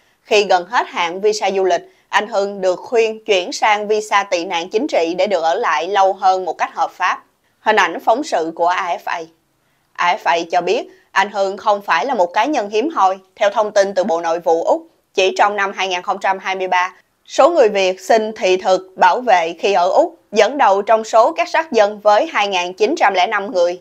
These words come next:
chiếm mười hai phần trăm. Thị thực này dành cho những người đến Úc bằng thị thực hợp lệ và muốn xin tị nạn.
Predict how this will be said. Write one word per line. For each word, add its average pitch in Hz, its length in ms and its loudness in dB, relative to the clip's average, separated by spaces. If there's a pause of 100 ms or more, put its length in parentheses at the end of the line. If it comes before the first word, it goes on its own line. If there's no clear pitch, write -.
(160)
chiếm 202 180 2 (100)
mười 220 140 0
hai 185 200 -2
phần 170 180 -6
trăm. 180 240 -4 (160)
Thị 226 140 2
thực 226 220 0
này 220 240 0
dành 208 260 0
cho 226 80 2
những 233 240 -2
người 196 220 2
đến 214 180 0
Úc 349 260 2
bằng 185 240 0
thị 185 180 -4
thực 185 260 -6
hợp 175 220 -2
lệ 175 300 0
và 185 140 0
muốn 196 280 -2
xin 202 280 -2
tị 165 200 -4
nạn. 165 280 -8